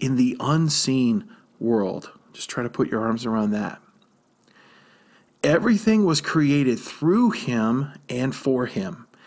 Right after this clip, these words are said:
He existed before anything else, and he holds all creation together. Christ is also the head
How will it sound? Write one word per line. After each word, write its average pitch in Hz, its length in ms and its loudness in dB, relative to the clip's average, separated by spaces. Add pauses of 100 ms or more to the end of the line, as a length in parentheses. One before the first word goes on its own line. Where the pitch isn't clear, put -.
(280)
He 151 300 0
existed 151 720 0
before 123 460 -2
anything 151 480 0
else, - 360 -4 (380)
and 127 180 0
he 123 200 0
holds 175 800 0 (180)
all 139 320 0
creation 135 960 0 (340)
together. 104 720 -8 (1400)
Christ 151 460 0
is 131 160 0
also 151 480 0
the 123 120 0
head 139 480 0